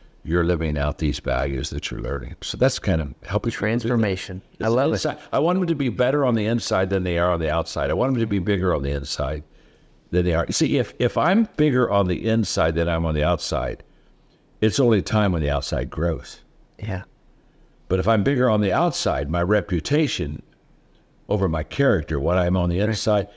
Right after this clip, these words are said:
Speaker 1: it's only a matter of time till it cracks and we fall apart.
Speaker 2: Hmm.
Speaker 1: So it, it, you know, success begins as an inside job. It's, it doesn't show up on the outside. It shows up in here.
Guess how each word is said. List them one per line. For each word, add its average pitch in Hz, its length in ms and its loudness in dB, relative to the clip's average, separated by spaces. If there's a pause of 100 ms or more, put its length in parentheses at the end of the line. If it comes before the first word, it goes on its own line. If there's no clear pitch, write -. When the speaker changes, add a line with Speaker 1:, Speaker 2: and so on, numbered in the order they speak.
(120)
Speaker 1:
it's 92 200 -2
only 90 160 4
a 85 40 2
matter 80 260 0
of 73 60 -4
time 80 320 -2
till 64 260 -6 (440)
it 80 140 0
cracks - 480 -2
and 76 80 -2
we 71 100 0
fall 55 280 -4
apart. 71 400 -6 (320)
Speaker 2:
Hmm. 110 240 0 (100)
Speaker 1:
So - 400 0
it, 92 260 -2
it, 101 200 -4
you 98 100 2
know, 80 180 0 (540)
success - 600 -2
begins 85 540 -2 (340)
as 78 240 0
an 64 100 -4
inside 71 640 -2
job. - 280 -6
It's, - 120 -8
it - 380 -20
doesn't 120 320 2
show 107 220 4
up 95 160 2
on 82 120 2
the 73 120 0
outside. 67 500 -2
It 57 140 -8
shows 80 300 0
up 69 180 -4
in 73 120 -2
here. 78 440 -4